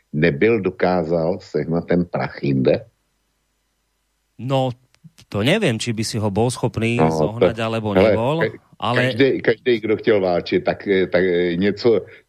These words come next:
Speaker 1: eh, podobnou komoditu jako střelný prach si prostě sehnal,
Speaker 2: Ale
Speaker 1: se-,
Speaker 2: zase
Speaker 1: sehnal
Speaker 2: faktom je,
Speaker 1: vždycky.
Speaker 2: že,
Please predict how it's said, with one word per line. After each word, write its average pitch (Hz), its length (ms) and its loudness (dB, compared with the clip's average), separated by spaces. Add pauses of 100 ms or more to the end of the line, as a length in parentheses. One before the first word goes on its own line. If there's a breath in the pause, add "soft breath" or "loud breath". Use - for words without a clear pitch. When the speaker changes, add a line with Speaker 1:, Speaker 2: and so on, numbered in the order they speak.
(100)
Speaker 1:
eh, 92 120 4
podobnou 131 440 0
komoditu 107 560 0
jako 101 220 0
střelný 95 420 0
prach 78 240 -2
si 85 160 -2
prostě 69 320 -4
sehnal, 67 420 0
Speaker 2:
Ale 170 220 -2
Speaker 1:
se-, - 80 0
Speaker 2:
zase - 180 -4
Speaker 1:
sehnal - 220 2
Speaker 2:
faktom 131 260 -2
je, 120 460 0
Speaker 1:
vždycky. 113 160 -8
Speaker 2:
že, 104 140 2